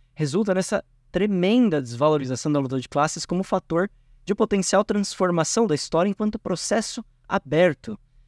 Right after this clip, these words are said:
É, essa natureza antiestratégica da filosofia Foucaultiana, que fecha a história numa imanência subjetiva neoliberal, o aproxima muito de um pensamento conservador. Essa biopolítica Foucaultiana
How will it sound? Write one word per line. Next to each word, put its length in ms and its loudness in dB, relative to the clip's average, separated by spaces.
É, 220 -8
essa 180 -2
natureza 560 2
antiestratégica 960 0
da 80 0
filosofia 420 -4
Foucaultiana, 680 0
que 120 -10
fecha 540 0
a 20 2
história 580 2
numa 180 2
imanência 760 2
subjetiva 760 -2
neoliberal, 600 0
o 60 0
aproxima 460 2
muito 360 0
de 80 -2
um 80 0
pensamento 520 0
conservador. 720 -2
Essa 340 -2
biopolítica 880 0
Foucaultiana 720 -2